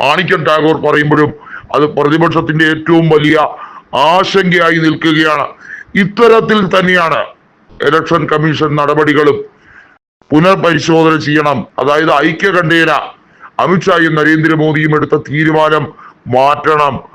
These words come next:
സുപ്രീം കോടതിക്ക് അതിനുള്ള വിധി കൊടുത്തിട്ടില്ല. അപ്പോൾ സുപ്രീം കോടതിക്ക് പരമാധികാരം എങ്ങനെ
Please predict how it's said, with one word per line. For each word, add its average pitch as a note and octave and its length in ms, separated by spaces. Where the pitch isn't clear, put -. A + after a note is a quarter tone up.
സുപ്രീം F#3+ 460
കോടതിക്ക് E3 520
അതിനുള്ള E3+ 480
വിധി D#3 240
കൊടുത്തിട്ടില്ല. C#3 580
അപ്പോൾ F#3 200
സുപ്രീം F#3 480
കോടതിക്ക് F#3 420
പരമാധികാരം E3 920
എങ്ങനെ G3 440